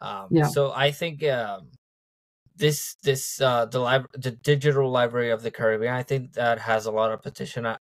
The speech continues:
Speaker 1: and I think I will be using it in the future for, uh, research of my own. Um, s-, but, but overall, I think projects, uh, projects like these are very important because,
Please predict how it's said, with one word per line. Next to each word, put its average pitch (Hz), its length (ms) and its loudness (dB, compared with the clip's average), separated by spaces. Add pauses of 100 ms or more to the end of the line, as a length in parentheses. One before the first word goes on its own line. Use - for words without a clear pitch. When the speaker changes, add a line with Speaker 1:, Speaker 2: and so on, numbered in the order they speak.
Speaker 1:
and 110 160 -4
I 151 160 2
think 151 320 0 (360)
I 127 140 0
will 135 240 4
be 113 40 -6 (160)
using 110 240 -4
it 104 120 -6
in 104 80 -6
the 104 80 -4
future - 400 -6 (100)
for, 110 140 2 (100)
uh, 98 240 -4 (140)
research 107 420 -4
of 98 100 -12
my 104 260 -6
own. 104 280 -6 (640)
Um, 87 320 -8 (640)
s-, - 160 -16 (120)
but, 135 100 -2 (240)
but 151 100 0 (140)
overall, 143 460 6 (200)
I 131 40 2
think 147 240 -2 (280)
projects, 127 380 0 (140)
uh, 113 220 -2 (100)
projects 120 320 -4
like 117 220 0 (140)
these 120 280 -6
are 113 200 6 (180)
very 117 260 4
important 135 440 2 (220)
because, 120 440 0